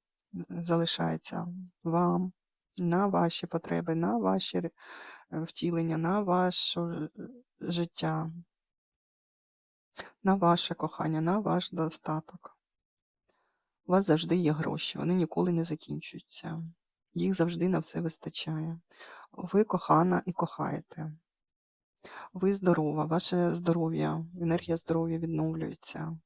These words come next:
Ваші сили життєві відновлюються від цієї миті раз і назавжди. Та буде так і так єсть. Ви наповнена, зцілена. Все зле лихе, що вам робили,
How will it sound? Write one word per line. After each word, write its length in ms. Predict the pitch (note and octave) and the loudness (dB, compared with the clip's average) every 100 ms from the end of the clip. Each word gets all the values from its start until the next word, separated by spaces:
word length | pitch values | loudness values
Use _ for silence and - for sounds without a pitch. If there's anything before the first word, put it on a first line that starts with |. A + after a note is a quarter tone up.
| _ _ _ - - _ | _ _ _ -20 -20 _
Ваші 320 | E3 F3 - | 0 2 2
сили 380 | F3+ - E3 E3+ | 0 0 2 2
життєві 500 | E3 D#3+ - D#3 D#3 | 0 -2 -2 0 0
відновлюються 920 | D#3+ F3+ D#3+ E3 E3 D3+ E3 - D3+ | -2 0 0 0 -2 -4 -8 -8 -4
від 160 | D#3 D#3 | -4 -4
цієї 480 | - - D#3+ E3+ E3 | -8 -2 0 2 2
миті 340 | D#3+ D#3 - | 2 -2 -4
раз 300 | D#3 E3+ - | -2 -2 -2
і 20 | |
назавжди. 500 | D#3+ D#3+ D#3 D#3+ - _ | -4 -2 -2 -4 -10 _
Та 100 | E3 | -4
буде 220 | D#3+ D#3+ | -2 -2
так 280 | - F3 - | -4 -8 -8
і 20 | |
так 160 | - E3 - | -14 -14 -8
єсть. 400 | D#3+ - - _ _ _ _ _ _ _ _ _ _ _ _ - - _ _ | -8 -8 -16 _ _ _ _ _ _ _ _ _ _ _ _ -20 -20 _ _
Ви 80 | G3 | 2
наповнена, 800 | G3 F3 - E3 D#3 D#3 D#3 D#3+ D#3 | 4 2 0 -2 0 -2 -2 -4 -8
зцілена. 800 | - - F3 E3 D#3 D#3 D#3 E3 _ _ _ _ _ _ _ _ - _ - | -14 -4 0 2 2 0 -4 -6 _ _ _ _ _ _ _ _ -20 _ -10
Все 220 | - F3+ | -2 2
зле 200 | F3 D#3+ | 4 4
лихе, 280 | D#3+ - E3 | 4 0 0
що 160 | - | 2
вам 180 | D#3+ D#3 | 2 0
робили, 460 | D#3+ E3 F3+ A3 | 0 0 2 2